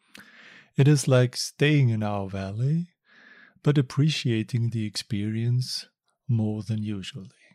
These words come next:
On the other hand, there might be days when, with the help of our practice of mindfulness,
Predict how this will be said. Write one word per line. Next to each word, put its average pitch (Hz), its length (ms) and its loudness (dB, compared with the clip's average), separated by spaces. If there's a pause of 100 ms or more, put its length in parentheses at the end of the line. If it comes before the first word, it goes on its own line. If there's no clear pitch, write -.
(1600)
On 131 120 4
the 131 100 2
other 156 180 2
hand, 117 400 0
there 131 120 4
might 147 280 4
be 123 160 2
days 107 540 -4 (500)
when, 123 640 4 (100)
with 147 160 2
the 135 140 0
help 156 280 0
of 113 140 -4
our 110 160 0
practice 120 480 -4
of 113 160 -8
mindfulness, 113 840 -4